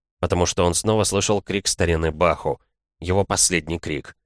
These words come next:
Поэтому у Риота Фудзивары, тайчо команды оперативного реагирования, не было причин любить магов. Но сегодня был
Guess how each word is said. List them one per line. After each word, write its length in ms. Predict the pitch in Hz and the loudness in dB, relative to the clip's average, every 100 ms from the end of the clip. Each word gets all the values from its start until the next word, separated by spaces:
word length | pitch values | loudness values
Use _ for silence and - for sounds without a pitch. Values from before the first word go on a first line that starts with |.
| _ _ _ _ _ _ - | _ _ _ _ _ _ 0
Поэтому 420 | 131 143 139 - | 2 4 4 4
у 100 | 117 | 6
Риота 400 | 110 117 117 104 | 6 6 6 2
Фудзивары, 720 | 104 90 87 87 110 120 104 - _ _ - | 0 0 2 2 4 4 2 0 _ _ -2
тайчо 400 | 104 98 - 95 | 2 2 4 2
команды 400 | 95 95 92 87 | 4 4 4 2
оперативного 600 | 85 90 87 92 87 87 | 2 2 2 2 4 4
реагирования, 720 | 85 85 98 104 101 98 92 | 4 2 2 2 2 2 2
не 180 | 98 113 | 2 2
было 220 | 92 85 | 4 2
причин 460 | 87 82 - 95 87 | 2 -2 0 0 0
любить 300 | 80 80 85 | -2 -4 -2
магов. 440 | 82 76 78 - _ _ _ _ 110 | -2 0 -4 -6 _ _ _ _ -2
Но 80 | |
сегодня 400 | 107 143 156 151 | 2 4 6 4
был 200 | 120 127 | 6 4